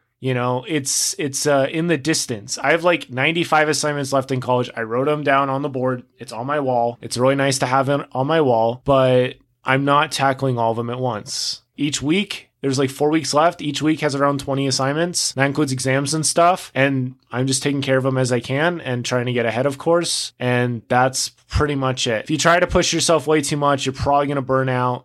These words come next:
It's gonna be frustrating. You just gotta focus on pacing yourself and remembering that every step you take right now is a chance to help you get farther along with your next stepping stone.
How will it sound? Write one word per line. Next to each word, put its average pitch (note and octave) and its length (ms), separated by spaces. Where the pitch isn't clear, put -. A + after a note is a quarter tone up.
It's - 100
gonna C3 140
be C3 60
frustrating. B2 920
You B2+ 160
just C#3+ 220
gotta C#3 540
focus C#3+ 420
on C3 140
pacing B2+ 400
yourself C#3+ 640
and D3+ 140
remembering F3+ 540
that D3+ 420
every F#3 220
step G#3 260
you F#3+ 80
take F3 240
right D3+ 220
now A2 420
is D3 240
a C#3 60
chance E3 440
to D#3 100
help C#3 280
you C#3 80
get C3 360
farther D3+ 380
along D3 600
with C#3 200
your C3+ 80
next D3+ 340
stepping A2+ 580
stone. - 380